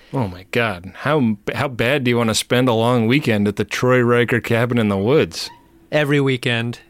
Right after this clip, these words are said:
Speaker 2: is how I want to spend it. This was one of a couple of times in the episode where I'm, like, really trying to hold it together.
Speaker 1: Yeah.
Speaker 2: Like, to see them is amazing. To see Troy is amazing. And I think we see a glimpse of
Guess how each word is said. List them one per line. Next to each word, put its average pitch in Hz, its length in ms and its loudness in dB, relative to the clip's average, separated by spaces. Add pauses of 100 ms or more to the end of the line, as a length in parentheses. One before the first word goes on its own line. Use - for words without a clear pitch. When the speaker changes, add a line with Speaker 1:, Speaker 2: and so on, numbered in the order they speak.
Speaker 2:
is 135 240 0
how 139 180 0
I 127 100 0
want 123 180 0
to 113 40 -2
spend 117 360 0
it. - 180 0 (500)
This 160 280 2
was 156 180 4
one 156 220 2
of 143 100 2
a 143 80 0
couple 151 380 0
of 139 240 0
times 147 360 0
in 143 60 0
the 143 160 2
episode 139 520 0
where 127 480 0 (300)
I'm, 139 200 -2
like, 123 340 -2 (560)
really 147 380 2
trying 143 320 0
to 131 60 -2
hold 127 240 -2
it 120 80 -6
together. 113 500 -2 (320)
Speaker 1:
Yeah. 123 200 2
Speaker 2:
Like, 147 240 0
to 147 120 0
see 180 260 4
them 170 340 4
is 151 220 2
amazing. 151 520 2
To 135 100 0
see - 180 0
Troy 170 640 2
is 185 200 2
amazing. 190 540 2
And 156 260 0
I 147 80 2
think 190 240 -4
we 190 140 -2
see 170 400 -2
a 147 120 -2
glimpse 147 600 -2
of 135 440 0